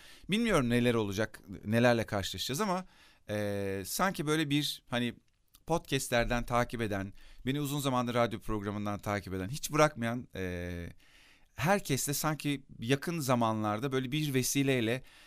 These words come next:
sık sık bir araya gelecekmişiz. Daha çok, e, karşılarına çıkacakmışım gibi hissediyorum. Bir de yıllardır çok, tabii bu konuda hem, e, çok güzel şeyler yazıyorsunuz, istekler. Bazen fırçalıyorsunuz, bazen kızıyorsunuz. İşte niye işte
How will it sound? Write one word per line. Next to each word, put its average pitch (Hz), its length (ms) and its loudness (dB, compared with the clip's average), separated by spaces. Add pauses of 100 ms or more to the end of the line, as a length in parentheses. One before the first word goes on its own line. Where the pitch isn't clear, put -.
sık - 220 -4
sık - 220 -6
bir 139 100 8
araya 131 180 6
gelecekmişiz. 101 680 -4
Daha 135 140 2
çok, 156 220 -2 (180)
e, 98 160 -4
karşılarına 101 520 -2
çıkacakmışım 95 600 -6
gibi 95 260 -6 (300)
hissediyorum. 120 480 -2
Bir 185 60 0
de 185 40 2
yıllardır 175 460 4
çok, - 280 -4 (300)
tabii 147 160 0
bu 156 80 -4
konuda 156 440 0 (260)
hem, 156 280 0 (440)
e, 107 200 0
çok 156 240 -2
güzel 139 200 4
şeyler 135 340 2
yazıyorsunuz, 95 580 -4
istekler. 101 500 -4
Bazen 135 260 4
fırçalıyorsunuz, 117 720 -4
bazen 120 300 4
kızıyorsunuz. 110 680 -6 (380)
İşte 117 340 -2 (200)
niye 123 320 2
işte - 320 -6